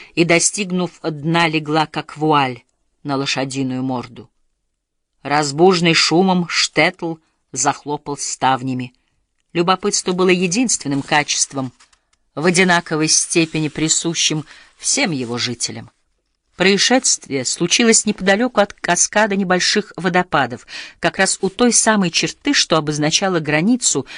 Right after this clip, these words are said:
между двух секторов Штеттла, еврейским кварталом и кварталом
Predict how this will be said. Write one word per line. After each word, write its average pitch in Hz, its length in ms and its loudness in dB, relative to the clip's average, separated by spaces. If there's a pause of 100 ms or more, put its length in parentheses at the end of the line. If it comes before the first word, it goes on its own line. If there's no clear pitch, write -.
(180)
между 190 320 4
двух 196 260 2
секторов 202 600 0
Штеттла, - 680 -2 (320)
еврейским 165 640 2
кварталом 170 680 -2 (320)
и 208 100 0
кварталом 254 680 0